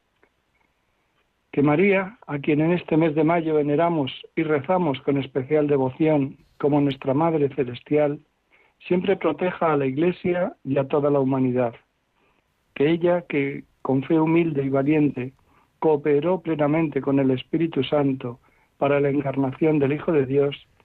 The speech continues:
también nos ayude a dejarnos instruir y guiar por el Paráclito, para que podamos acoger la palabra de Dios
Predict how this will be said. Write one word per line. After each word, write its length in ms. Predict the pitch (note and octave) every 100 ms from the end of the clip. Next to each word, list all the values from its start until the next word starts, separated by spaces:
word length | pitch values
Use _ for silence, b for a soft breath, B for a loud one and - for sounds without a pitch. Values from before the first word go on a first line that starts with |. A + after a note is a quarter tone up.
| _ - - -
también 360 | C#3+ C#3+ E3+ F#3
nos 180 | F3+
ayude 460 | D#3+ C3+ E3 D#3+ D#3+
a 80 | C#3
dejarnos 540 | B2+ - E3 E3+ D#3+ - _
instruir 680 | F3 E3+ - C#3+ C#3 D#3+ C3 - _ _
y 80 | -
guiar 460 | D3+ D3 D#3 F3 F#3 _ _ _
por 140 | - C3+
el 160 | C#3+
Paráclito, 720 | C3+ C3 C#3+ C3+ C3+ B2 B2 C3+ _ b b b _
para 200 | D#3 D3+
que 120 | D3
podamos 440 | D3 D3+ F3+ E3+ D#3
acoger 480 | C#3 C3 - D3
la 140 | C#3+ C3
palabra 380 | C3 D#3 F3 D#3+
de 160 | B2+
Dios 360 | B2+ C3+ C#3